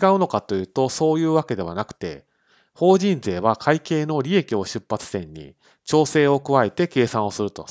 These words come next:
そういったアプローチを採用しています。次のスライドでは、この法人税と会計の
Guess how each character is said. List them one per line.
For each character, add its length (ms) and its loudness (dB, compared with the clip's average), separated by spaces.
そ 200 0
う 60 2
い 40 -4
っ 20 -10
た 300 -2
ア 60 -12
プ 120 -6
ロ 120 2
ー 20 -4
チ 140 -2
を 80 6
採 160 -4
用 180 -4
し 60 -10
て 120 -14
い 60 -18
ま 100 -10
す。 180 -12
次 240 -4
の 140 -4
ス 160 -6
ラ 120 0
イ 40 -2
ド 120 -8
で 100 -8
は、 280 -10
こ 100 -14
の 220 -10
法 220 0
人 260 -6
税 220 -4
と 360 -6
会 220 -4
計 300 -6
の 280 -8